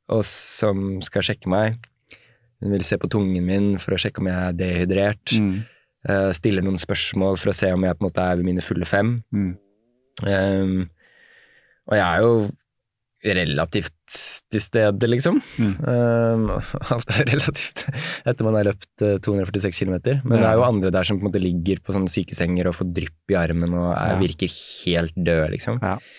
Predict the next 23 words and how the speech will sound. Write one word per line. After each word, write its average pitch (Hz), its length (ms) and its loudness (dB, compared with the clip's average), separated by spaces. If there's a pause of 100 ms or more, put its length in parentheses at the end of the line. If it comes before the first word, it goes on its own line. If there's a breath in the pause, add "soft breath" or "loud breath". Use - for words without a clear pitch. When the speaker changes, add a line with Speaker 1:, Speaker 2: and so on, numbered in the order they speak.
(400 loud breath)
Speaker 2:
De 107 80 0
må 98 80 4
ha 95 160 4
Speaker 1:
Ehm, 95 160 2
Speaker 2:
intravenøst 85 600 -4
og 85 160 -4 (460)
Speaker 1:
men 143 140 2
det 135 120 6
de 135 80 6
gjør 127 80 6
da, 135 100 6
at 135 60 0
jeg 127 120 4
f-, - 240 -6
jeg 123 140 2
får 107 220 2
vel 107 120 4
en 104 500 2
bagett, - 760 -2
eh, 104 260 4
og 104 160 2
en 98 180 0
øl, 135 360 2